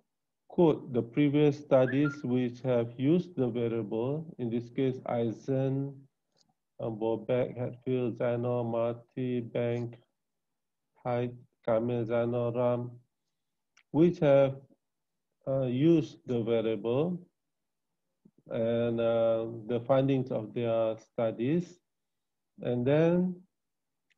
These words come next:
uh, you need to justify, uh, why the variables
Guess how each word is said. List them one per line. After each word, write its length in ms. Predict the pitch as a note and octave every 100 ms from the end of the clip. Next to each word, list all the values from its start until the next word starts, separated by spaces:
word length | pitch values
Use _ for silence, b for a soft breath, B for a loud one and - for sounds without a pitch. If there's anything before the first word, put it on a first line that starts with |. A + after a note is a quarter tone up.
| _ _ _ -
uh, 280 | B2 A#2+ A#2+
you 160 | B2 C3
need 220 | D3 C#3+
to 80 | C#3
justify, 1040 | C3+ C3+ D3 C3+ - D3+ C3+ C3 C3 C3 C3 _ _ _ _ _ _ _ - _ -
uh, 260 | A#2+ A#2+
why 580 | A#2 A#2+ C#3+ D3 C#3+ D3+ - _ -
the 320 | B2 A#2+ A#2
variables 960 | A2 B2+ B2+ B2 A#2+ B2+ B2+ C3 B2+